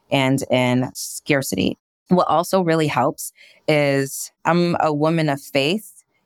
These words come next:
and I do believe that there is a bigger power out there. And when I focus on that bigger power and realizing that I'm just an envelope, like, with a message,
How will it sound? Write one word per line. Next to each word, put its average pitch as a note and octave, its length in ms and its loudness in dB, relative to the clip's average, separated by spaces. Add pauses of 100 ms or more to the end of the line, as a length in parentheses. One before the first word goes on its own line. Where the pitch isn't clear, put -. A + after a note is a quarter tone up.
(300)
and D3 540 2
I D3+ 120 2
do D3 220 0
believe C#3+ 540 0
that C3 260 -2
there C3+ 120 0
is C#3 120 -2
a B2 60 -2
bigger B2+ 440 -2
power D3 520 0
out - 220 -4
there. G#3 340 0
And C#3 120 2
when C#3 140 2
I C3+ 80 -2
focus D#3 520 -2
on C3+ 260 2
that C3+ 220 0 (100)
bigger D3 240 2
power C#3 420 0
and C#3+ 260 0
realizing C#3 460 0
that C3 200 0
I'm C3+ 120 0
just D#3 220 -4
an C#3+ 160 -2
envelope, C#3 440 0 (260)
like, C3+ 160 0
with C3+ 180 -2
a B2+ 60 4
message, C#3 640 -2